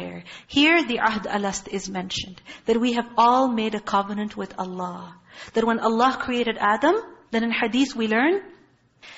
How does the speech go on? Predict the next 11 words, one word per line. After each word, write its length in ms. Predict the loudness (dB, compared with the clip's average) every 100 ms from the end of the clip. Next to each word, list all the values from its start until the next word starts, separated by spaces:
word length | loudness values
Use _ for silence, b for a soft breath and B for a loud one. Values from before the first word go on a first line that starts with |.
| B -4
that 440 | 2 4 2 -2 -12 B B B
all 460 | 4 6 8 6 6
of 220 | 2 0
the 80 | -2
children 480 | 2 2 2 0 0
of 180 | -4 0
Adam 380 | 0 2 -2
were 140 | -2 -2
brought 280 | 2 2 2
out, 480 | 2 4 2 0 -12 B B B B
and 440 | 0 4 4 2